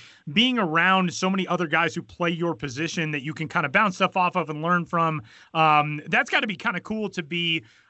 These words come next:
a guy in a room full of other guys who are, you know, extremely talented and also have really high ceilings too, rather than just being somebody who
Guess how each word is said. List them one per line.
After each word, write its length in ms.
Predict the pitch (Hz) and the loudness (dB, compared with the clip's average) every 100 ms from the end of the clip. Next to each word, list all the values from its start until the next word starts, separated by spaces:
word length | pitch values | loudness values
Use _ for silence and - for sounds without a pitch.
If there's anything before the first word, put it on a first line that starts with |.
| - | -4
a 140 | 170 | -4
guy 540 | 135 175 180 185 180 185 | 0 0 2 2 2 0
in 160 | 170 | -2
a 80 | 165 | 0
room 360 | 151 185 185 165 | 0 2 2 -2
full 300 | - 190 185 | -4 0 0
of 120 | 165 | 0
other 220 | 170 165 | 0 -2
guys 480 | 147 160 151 151 117 | 0 0 0 -2 -4
who 200 | 180 165 | -4 -4
are, 400 | 156 151 151 139 110 _ - | 0 2 2 0 -4 _ -8
you 120 | 160 | -4
know, 160 | 139 165 | -4 -4
extremely 520 | 165 - 180 190 180 156 | -6 -4 0 2 0 0
talented 400 | 170 165 160 143 | -2 -2 -4 0
and 80 | |
also 260 | 156 175 160 | 0 2 0
have 120 | 139 | -2
really 220 | 143 143 | -2 -4
high 160 | 123 120 | -4 -4
ceilings 440 | 117 147 127 113 | -6 -8 -8 -6
too, 180 | - 190 | 0 2
rather 320 | 139 160 156 | 4 2 0
than 140 | 151 147 | -6 -6
just 180 | 147 135 | -6 -6
being 220 | 156 135 | -6 -6
somebody 400 | 180 165 151 147 | -4 -4 -4 -4
who 300 | 151 147 | -2 -4